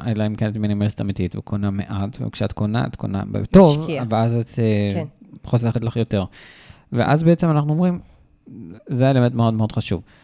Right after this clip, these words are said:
Speaker 1: עכשיו השאלה היא, זה כאילו, כשאנחנו מסתכלים על מישהו שבא ואומר,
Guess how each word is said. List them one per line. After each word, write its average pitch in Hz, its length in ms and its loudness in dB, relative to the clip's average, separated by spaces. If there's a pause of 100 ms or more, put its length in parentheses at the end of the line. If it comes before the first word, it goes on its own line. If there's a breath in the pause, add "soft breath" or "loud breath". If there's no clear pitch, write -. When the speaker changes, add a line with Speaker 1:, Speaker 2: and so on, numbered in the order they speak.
(260 soft breath)
Speaker 1:
עכשיו 202 220 2
השאלה 208 280 4
היא, 202 100 4
זה - 160 0
כאילו, 135 400 2
כשאנחנו 160 300 0
מסתכלים 143 380 0
על 131 200 2 (800)
מישהו 156 320 0
שבא 139 360 4
ואומר, 120 300 2